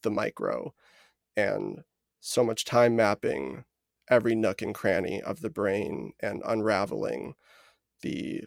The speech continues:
neurobiology and physiology of so many things that what gets lost in that kind of narrow kind of tunnel vision is this much broader, expansive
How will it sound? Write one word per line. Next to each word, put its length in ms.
neurobiology 1080
and 140
physiology 720
of 140
so 160
many 240
things 640
that 340
what 200
gets 240
lost 540
in 240
that 300
kind 200
of 100
narrow 800
kind 180
of 80
tunnel 320
vision 600
is 300
this 320
much 380
broader, 480
expansive 880